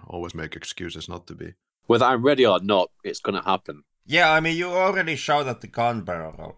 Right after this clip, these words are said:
Speaker 3: so.
Speaker 1: <laughs> So, <sighs> let's see how nitty-gritty we're going to get this time. What do you think about the Gun Barrel?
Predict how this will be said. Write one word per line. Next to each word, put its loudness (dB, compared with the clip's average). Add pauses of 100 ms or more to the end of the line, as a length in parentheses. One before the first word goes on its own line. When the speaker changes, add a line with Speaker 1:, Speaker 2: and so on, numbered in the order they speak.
Speaker 3:
so. -16 (400)
Speaker 1:
<laughs> - (1300)
So, 4 (1200)
<sighs> - (1120)
let's -8
see -2
how 0
nitty-gritty -2
we're -4
going -10
to -12
get -6 (140)
this -4
time. -8 (1040)
What 2
do 8
you 6
think 4
about 4
the 2
Gun 4
Barrel? 4